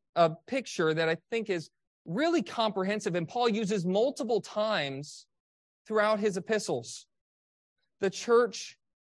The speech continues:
as the body of Christ. That what we have in the church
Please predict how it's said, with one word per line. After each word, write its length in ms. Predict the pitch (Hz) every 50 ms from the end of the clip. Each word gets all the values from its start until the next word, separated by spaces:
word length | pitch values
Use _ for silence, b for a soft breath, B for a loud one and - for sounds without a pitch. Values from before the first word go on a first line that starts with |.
| _ _
as 180 | - 185 196 175
the 120 | - 190
body 680 | 170 143 - 190 190 196 202 208 196 196 196 185 180 185 - _ _ _ _ _ _
of 180 | - 165 156 -
Christ. 760 | - - - 185 185 180 151 127 - - - - - - - _ _ _ _ _ _ _ _ _ _ _ _ _ _ _ _ _ _ _ _ _ _ _ _ _ _ _ _ _ _ _ -
That 240 | 170 196 202 196 185
what 240 | 180 220 262 269
we 180 | 262 262 240 214
have 400 | 190 202 233 226 247 269 262 226
in 100 | 214 202
the 100 | 190 180
church 680 | 180 - - 214 190 156 147 147 - - - - -